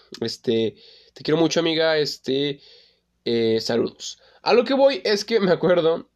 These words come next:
que veníamos de hacer el servicio social, y yo, pues, en la oruga vengo, pues, así agarrado así. Ay, no, pinche, pinche brazo de hombre mamado, ¿verdad?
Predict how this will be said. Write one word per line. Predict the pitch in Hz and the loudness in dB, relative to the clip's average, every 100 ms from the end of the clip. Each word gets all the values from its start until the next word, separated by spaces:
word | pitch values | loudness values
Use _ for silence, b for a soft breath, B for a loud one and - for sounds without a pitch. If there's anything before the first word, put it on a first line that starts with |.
| - | -12
que | - 139 127 123 120 117 113 110 104 | -2 2 2 2 0 0 0 0 0
veníamos | 131 127 135 143 | 0 0 0 -2
de | |
hacer | 135 | -2
el | 135 | -2
servicio | 135 117 147 | -2 -4 -6
social, | 147 165 156 - _ - B B B B B B _ 190 | -4 -2 -4 -8 _ -20 B B B B B B _ -2
y | 190 | 0
yo, | 185 - | 0 -2
pues, | 180 | -6
en | 180 | -2
la | 156 | 2
oruga | 143 135 139 | 2 0 -2
vengo, | 123 120 117 | 0 -2 -4
pues, | 117 | -12
así | - | -4
agarrado | 120 117 120 123 | -2 0 2 0
así. | - 220 B B B _ _ _ _ - | 0 -4 B B B _ _ _ _ -14
Ay, | - 107 110 123 123 | -10 -10 -6 -6 -6
no, | 123 - | -8 -8
pinche, | 127 - _ | -14 -14 _
pinche | 131 147 | -4 -2
brazo | 139 135 151 | 0 0 0
de | 127 | 0
hombre | 120 131 143 | 0 -2 -4
mamado, | 120 113 117 135 | -6 -8 -4 -2
¿verdad? | 135 | -2